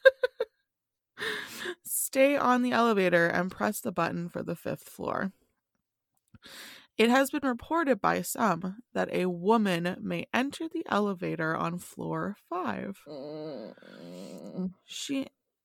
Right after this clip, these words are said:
Speaker 1: she may appear as a stranger who wishes to engage with you. More importantly, she may appear as someone you know. It is important that you do not acknowledge her in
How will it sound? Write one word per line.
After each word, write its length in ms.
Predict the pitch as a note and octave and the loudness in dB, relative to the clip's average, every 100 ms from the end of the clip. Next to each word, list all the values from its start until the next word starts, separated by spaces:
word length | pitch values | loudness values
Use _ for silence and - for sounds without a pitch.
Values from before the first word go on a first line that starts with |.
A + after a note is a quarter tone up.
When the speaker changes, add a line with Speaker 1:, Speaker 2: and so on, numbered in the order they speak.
| _ - | _ -12
Speaker 1:
she 140 | - | -8
may 300 | D4+ E4 F4+ | -6 -4 -4
appear 360 | F4 - D#4+ D#4 | -6 -4 0 0
as 120 | B3 | 0
a 80 | A3+ | -2
stranger 800 | - - A3+ A3+ G3+ F3 D#3+ F3 | -2 2 2 2 0 2 2 2
who 180 | G3 G3+ | 2 2
wishes 400 | G#3 A3 A3 - | 0 0 -4 -4
to 180 | G#3 | -2
engage 600 | G3 F3 E3 F#3 F#3+ F3+ | 0 -2 0 2 2 0
with 180 | E3 - | -6 -4
you. 340 | D3 B2+ F#3 F3+ _ _ _ _ _ - - - - _ G4 | -4 -2 -4 -6 _ _ _ _ _ -20 -20 -20 -20 _ -4
More 280 | F4 E4+ | 2 4
importantly, 960 | D#4+ D4+ - D4+ - A#3+ F3+ F3 E3 F3+ - _ _ | 4 0 -2 -2 0 -2 0 2 2 0 -4 _ _
she 400 | - - A#3+ A3+ | -12 -6 -2 0
may 640 | G#3+ A3 C4+ C#4+ F4+ A4+ A4+ | 0 -2 -2 -2 2 4 4
appear 480 | A4 - A4 A4+ C#4+ | 2 -4 -2 4 6
as 180 | G#3 G#3+ | 6 4
someone 380 | G#3 G3+ G3+ | 0 0 0
you 160 | F3 E3+ | 0 0
know. 460 | F3 F#3 D3+ E3 - _ _ _ _ _ _ _ _ _ _ _ _ _ _ _ _ _ _ _ - | 2 4 4 0 -6 _ _ _ _ _ _ _ _ _ _ _ _ _ _ _ _ _ _ _ -4
It 120 | C4 | 0
is 160 | B3+ | 0
important 640 | A3+ G#3+ - D4+ C#4 G#3+ G3+ | 0 -2 0 0 2 0 2
that 160 | F#3 | 0
you 120 | G3 G3+ | 0 -4
do 160 | B3 | -6
not 240 | D#4 E4 D#4+ | -4 -2 0
acknowledge 520 | B3+ B3+ A#3 A3 - | 0 0 2 0 0
her 320 | F3 E3 E3 | 2 4 4
in 220 | - F3 | 0 -2